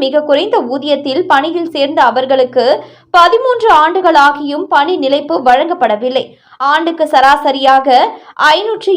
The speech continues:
எழுபத்தி ஆறு ரூபாய் என்ற அளவில் பதிமூன்று ஆண்டுகளில் ஏழாயிரத்தி ஐநூறு ரூபாய் மட்டுமே ஊதிய உயர்வு வழங்கப்பட்டுள்ளது. பணி நிலைப்பு கோரி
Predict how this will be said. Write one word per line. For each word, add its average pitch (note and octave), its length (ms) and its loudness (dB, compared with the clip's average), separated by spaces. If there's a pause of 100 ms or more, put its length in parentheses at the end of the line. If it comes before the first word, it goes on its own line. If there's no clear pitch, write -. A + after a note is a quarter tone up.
எழுபத்தி E4 360 -2 (120)
ஆறு C#4+ 200 2
ரூபாய் C#4+ 380 0
என்ற C4+ 180 -4
அளவில் B3+ 440 0 (100)
பதிமூன்று G4 500 0 (140)
ஆண்டுகளில் C#4+ 580 -2 (460)
ஏழாயிரத்தி D#4+ 640 2 (220)
ஐநூறு E4 320 -2
ரூபாய் D4 340 0
மட்டுமே C4 380 -2 (240)
ஊதிய E4 340 0
உயர்வு B3+ 320 0 (140)
வழங்கப்பட்டுள்ளது. B3+ 760 -2 (400)
பணி F4+ 280 0
நிலைப்பு D#4+ 420 -2
கோரி D4 260 4